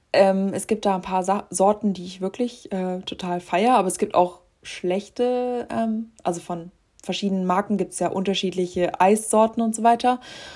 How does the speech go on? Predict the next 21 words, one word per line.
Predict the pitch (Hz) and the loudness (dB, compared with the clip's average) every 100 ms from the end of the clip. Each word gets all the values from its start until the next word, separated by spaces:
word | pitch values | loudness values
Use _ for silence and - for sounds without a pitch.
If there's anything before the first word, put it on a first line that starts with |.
| - - - | -20 -18 -8
und | 196 | -4
verschiedene | 190 202 185 180 | -2 0 0 0
Light-Varianten. | 175 185 185 208 208 - _ - 214 226 240 233 254 262 - | 0 2 4 4 0 -16 _ 0 2 4 4 2 0 -2 0
Aber | 190 185 180 | 0 2 2
manche | 180 185 208 | 0 0 -2
schmecken | 190 185 175 180 | -2 -4 -4 -4
halt | 170 | -2
wirklich | 180 180 170 | -2 -4 -8
nach | 170 165 | -8 -6
Wasser | 170 - 151 - | -6 -6 -8 -10
und | 165 | -12
nach | 175 - | -10 -4
nichts. | 185 - - - | -4 -4 -6 2
Aber | 185 | 2
es | 185 | 2
gibt | - 196 | -2 -2
auch | 185 | -2
wirklich | 185 190 - | -4 -6 -2
gute, | 202 196 - | -2 -2 -6
zum | 185 | -4
Beispiel, | 185 - 196 | -4 0 0